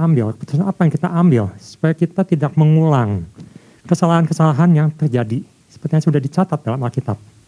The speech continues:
Itu sebelumnya, kita akan lihat, dalam dunia ini, ada satu falsafah. Ini dalam satu suku atau bagian tertentu di Indonesia ini ada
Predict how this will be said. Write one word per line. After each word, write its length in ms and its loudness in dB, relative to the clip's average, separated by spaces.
Itu 160 4
sebelumnya, 560 2
kita 240 -4
akan 240 2
lihat, 240 0
dalam 320 4
dunia 320 4
ini, 240 2
ada 160 2
satu 240 2
falsafah. 500 0
Ini 160 2
dalam 240 2
satu 480 0
suku 480 -2
atau 360 0
bagian 560 2
tertentu 440 2
di 80 0
Indonesia 360 2
ini 200 4
ada 400 -2